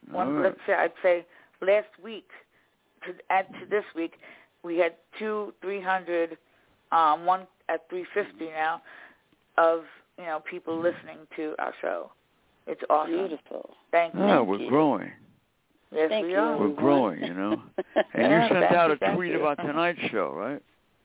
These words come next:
Speaker 1: Yes, I did.
Speaker 2: Oh, can you read that for us?
Speaker 1: Yeah, hold on.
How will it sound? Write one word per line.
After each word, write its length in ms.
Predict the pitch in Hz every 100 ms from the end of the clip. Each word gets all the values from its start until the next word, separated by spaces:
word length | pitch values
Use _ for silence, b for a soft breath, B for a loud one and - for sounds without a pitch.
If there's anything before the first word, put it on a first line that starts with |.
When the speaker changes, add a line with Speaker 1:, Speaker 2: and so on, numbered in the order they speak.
| -
Speaker 1:
Yes, 180 | 160 156
I 80 | 165
did. 340 | 175 117 131 123 b b b _ _ _ _ _ _ _ 110
Speaker 2:
Oh, 160 | 101
can 180 | - 107
you 100 | 110
read 240 | 120 151 165
that 180 | 156 135
for 220 | 151 151
us? 60 | 156 143 - _ _ - - _ b b b b b -
Speaker 1:
Yeah, 200 | 73 -
hold 240 | - -
on. 160 | 156